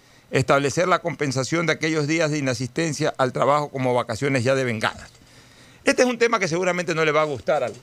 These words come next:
al, al empleador, porque, eh, perdón, al trabajador. Porque el trabajador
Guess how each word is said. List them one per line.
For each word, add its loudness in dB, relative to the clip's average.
al, -2
al -2
empleador, -2
porque, 2
eh, 2
perdón, 2
al 0
trabajador. 0
Porque 0
el 4
trabajador 2